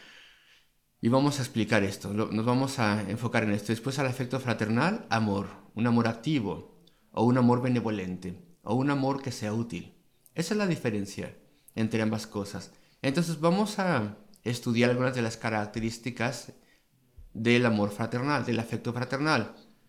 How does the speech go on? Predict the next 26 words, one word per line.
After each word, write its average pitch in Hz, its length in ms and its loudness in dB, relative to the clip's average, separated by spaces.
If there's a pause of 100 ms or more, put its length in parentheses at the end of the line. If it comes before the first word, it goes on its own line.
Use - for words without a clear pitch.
(1160)
Aquí 160 200 -2
tenemos 160 500 2
una 143 300 2
virtud 123 560 2
distintiva. 110 800 0 (720)
Si - 240 0
vamos 131 340 4
a 123 60 2
la 110 120 2
primera 120 440 4
carta 123 320 0
de 117 80 0
Juan, 120 640 0 (1500)
capítulo 127 720 2
dos, 120 500 0
versículo 117 760 0
diez, 127 640 2 (340)
donde 117 240 4
dice 127 300 2
que 123 80 0
aquel 143 280 0
que 135 200 2
ama 139 320 4
a 143 40 0
su 147 200 -2
hermano 131 560 2